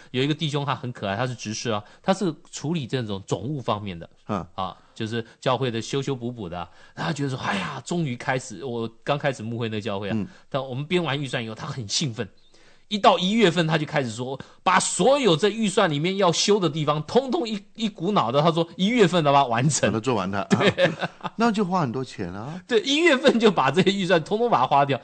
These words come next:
Speaker 2: 为什么呢？他很用功的做事情。
Speaker 1: 是。对，他想说有预算就要把它花掉，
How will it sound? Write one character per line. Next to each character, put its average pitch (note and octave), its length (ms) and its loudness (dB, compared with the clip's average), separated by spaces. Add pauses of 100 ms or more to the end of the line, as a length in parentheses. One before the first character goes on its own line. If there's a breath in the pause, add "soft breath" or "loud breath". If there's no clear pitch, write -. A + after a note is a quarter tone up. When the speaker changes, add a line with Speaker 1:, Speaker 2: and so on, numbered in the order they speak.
Speaker 2:
为 F3+ 140 -4
什 D#3+ 160 -8
么 B2 100 -2
呢？ C3 220 -2
他 F3 160 4
很 B2+ 160 4
用 C#3+ 180 2
功 C#3 160 0
的 A#2+ 80 0
做 A#2+ 180 0
事 A3 140 6
情。 - 80 2
Speaker 1:
是。 - 80 2
对， A#3 180 8
他 B3+ 140 4
想 G3 180 6
说 G3 140 4
有 D3+ 160 4
预 F3+ 220 2
算 D#3+ 200 2
就 C#3+ 80 2
要 C3+ 60 4
把 G#2+ 160 0
它 A2+ 140 0
花 A2 180 0
掉， G#2 140 -6